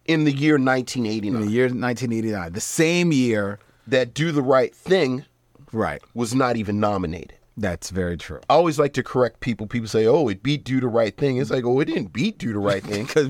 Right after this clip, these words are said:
Speaker 2: Do the
Speaker 1: Do
Speaker 2: Right
Speaker 1: the Right
Speaker 2: Thing
Speaker 1: Thing wasn't invited.
Speaker 2: was not even invited to
Speaker 1: Right.
Speaker 2: the party.
Speaker 1: So, so,
Speaker 2: That's right.
Speaker 1: so yes, those Academy Awards.
Speaker 2: Yes.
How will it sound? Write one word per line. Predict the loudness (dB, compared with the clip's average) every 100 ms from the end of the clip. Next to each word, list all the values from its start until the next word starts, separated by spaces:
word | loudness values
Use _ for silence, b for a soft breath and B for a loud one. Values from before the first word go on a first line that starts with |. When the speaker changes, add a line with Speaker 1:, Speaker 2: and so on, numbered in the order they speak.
| 0
Speaker 2:
Do | 0 2
the | 4
Speaker 1:
Do |
Speaker 2:
Right | 4
Speaker 1:
the | 4
Right | 2 2
Speaker 2:
Thing | 2
Speaker 1:
Thing | 2
wasn't | 2 2
invited. | 2 4 2 0
Speaker 2:
was | -4 0
not | 2 2
even | 2 2
invited | 2 2 2
to | 2
Speaker 1:
Right. | 0
Speaker 2:
the | -2
party. | -2 -4 -4
Speaker 1:
So, | -8 4 4 6 2
so, | 0 0 0
Speaker 2:
That's | -2
right. | -2 0
Speaker 1:
so |
yes, | 0 0 -2
those | 0 2 2 0 -4
Academy | 0 0 2 0
Awards. | 0 -4 -8 -10 -12 -14 B B B B B -4
Speaker 2:
Yes. | -2 -2 -6 -16